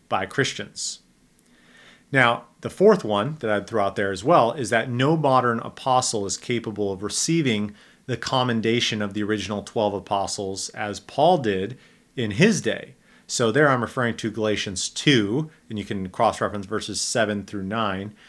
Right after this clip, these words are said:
where Paul is basically saying he, he went and received authority, uh, being confirmed by the other apostles.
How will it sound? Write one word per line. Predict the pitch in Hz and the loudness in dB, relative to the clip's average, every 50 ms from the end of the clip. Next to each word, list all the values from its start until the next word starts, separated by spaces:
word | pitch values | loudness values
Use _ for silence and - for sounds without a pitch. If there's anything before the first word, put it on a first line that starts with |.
| - - - _ _ - | -20 -20 -20 _ _ -6
where | 110 107 104 104 101 98 | 0 2 4 4 4 2
Paul | 95 - - - - 127 120 117 117 113 110 110 117 - | 0 -4 -10 -4 0 4 4 6 6 6 4 2 0 0
is | - 123 107 104 101 98 95 92 87 - - - - - | -2 0 0 0 0 0 -2 -4 -4 -4 -6 -6 -8 -4
basically | 123 131 131 120 - 127 107 110 101 | 0 2 2 2 2 0 0 0 -2
saying | - - 127 113 110 110 107 | 0 0 0 0 0 -2 -4
he, | 98 - 113 107 107 117 | -6 -6 -4 -4 -4 -4
he | - - 110 104 | -6 -6 -6 -4
went | 95 98 120 123 120 113 117 - - | -2 0 0 2 0 0 -4 -10 -14
and | 123 113 107 104 101 98 98 98 92 - - - - - _ _ _ - | -10 -8 -6 -4 -4 -4 -4 -6 -8 -10 -12 -18 -20 -20 _ _ _ -8
received | 117 104 - - 123 113 107 107 104 92 - - | -6 -4 -4 -2 0 0 2 0 0 -2 -6 -12
authority, | 123 - - 135 131 131 127 120 104 101 98 107 120 - _ _ _ _ _ _ _ _ - _ - - | -12 -6 0 2 4 4 4 4 2 0 -2 -4 -6 -8 _ _ _ _ _ _ _ _ -20 _ -12 -6
uh, | 110 104 101 101 104 - - - | -2 2 2 2 2 0 -2 -6
being | 113 98 127 120 113 | -2 0 2 2 2
confirmed | 104 - 110 95 - - 139 131 123 120 113 110 | 0 -4 -6 -6 -4 0 0 2 2 0 0 2
by | 117 107 104 | 2 2 2
the | 101 107 104 101 - - | 2 0 -2 -4 -2 -2
other | 123 107 110 104 | 0 0 0 0
apostles. | 98 101 - 117 110 113 - - 113 - - - - | 0 0 2 2 2 2 2 -2 -8 -10 -12 -14 -14